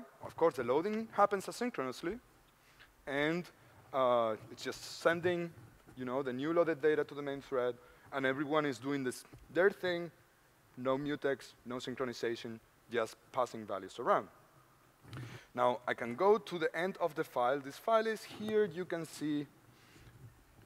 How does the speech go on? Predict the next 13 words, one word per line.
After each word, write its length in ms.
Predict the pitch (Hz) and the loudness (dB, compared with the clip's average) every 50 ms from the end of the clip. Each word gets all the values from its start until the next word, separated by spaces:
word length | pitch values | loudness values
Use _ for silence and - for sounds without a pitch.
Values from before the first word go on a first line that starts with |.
| - - - - - - - _ - - _ _ - | -20 -20 -20 -20 -20 -20 -20 _ -20 -20 _ _ -4
twenty 720 | - 175 185 190 196 190 196 190 190 190 190 185 185 185 | 0 0 2 2 0 0 -2 -2 -2 -2 -2 -2 -4 -4
million 480 | 175 170 170 175 175 156 147 139 127 | -4 -2 -2 -2 0 0 0 0 2
lines 320 | 120 110 104 98 98 95 - | 2 2 2 2 -2 -6 -8
of 140 | 92 - - | -10 -10 -10
code. 280 | - 85 80 78 76 - - - - _ - _ - - - - - - - - _ _ _ - - - - - - - - _ _ | -12 -10 -10 -10 -12 -14 -18 -20 -20 _ -20 _ -20 -20 -20 -18 -20 -20 -20 -20 _ _ _ -20 -20 -20 -20 -20 -20 -20 -20 _ _
Um, 580 | - 147 147 143 147 147 147 147 143 143 143 139 131 - - - - - - _ _ _ _ - - - - _ _ _ _ _ _ _ _ _ _ _ | 2 4 6 8 8 8 6 6 4 0 -4 -6 -10 -14 -20 -20 -20 -20 -20 _ _ _ _ -20 -20 -20 -20 _ _ _ _ _ _ _ _ _ _ _
before 340 | - 151 147 - 226 247 262 | -6 -4 0 2 4 4 4
we 140 | 240 226 180 | 4 0 0
jump 360 | 135 170 185 185 190 190 - - - - - _ _ _ - - | 2 2 2 2 2 0 -4 -10 -18 -20 -20 _ _ _ -18 -12
to 100 | - 139 | -4 -2
the 120 | 127 120 - - - - - - | -2 -2 -2 -8 -18 -20 -12 -10
coolest 400 | - - 254 247 180 135 117 - | -6 -4 -2 0 0 0 -2 -4
things, 640 | - - - - - 123 123 120 117 117 - - - | -8 -14 -8 -6 -4 -2 -2 -2 -4 -6 -8 -12 -16